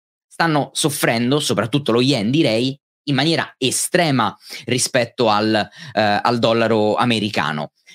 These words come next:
E, e, e questa, ragazzi, era la prima, eh, parte, eh, diciamo così, che volevo comunicare nella diretta di, di oggi.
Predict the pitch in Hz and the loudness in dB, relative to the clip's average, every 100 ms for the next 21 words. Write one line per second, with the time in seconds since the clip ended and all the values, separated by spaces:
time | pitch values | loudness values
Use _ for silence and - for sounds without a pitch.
0 | - - 165 - 165 220 190 180 131 139 | -10 -2 0 2 0 2 0 2 2 0
1 | 143 - 120 113 113 135 127 120 113 - | 0 0 2 2 0 0 0 2 0 -2
2 | _ 113 107 - 131 123 - 135 135 123 | _ -2 0 2 0 -2 -2 -2 0 0
3 | 113 120 139 123 - 143 123 120 107 120 | -2 0 0 -2 0 0 0 -2 0 0
4 | 120 113 107 104 - 135 147 143 117 113 | 2 2 2 2 0 0 0 0 -2 -2
5 | 110 107 113 104 - 104 104 98 98 104 | -2 0 -2 -2 -2 -2 0 0 0 0
6 | 101 80 87 85 | 0 -2 -6 -8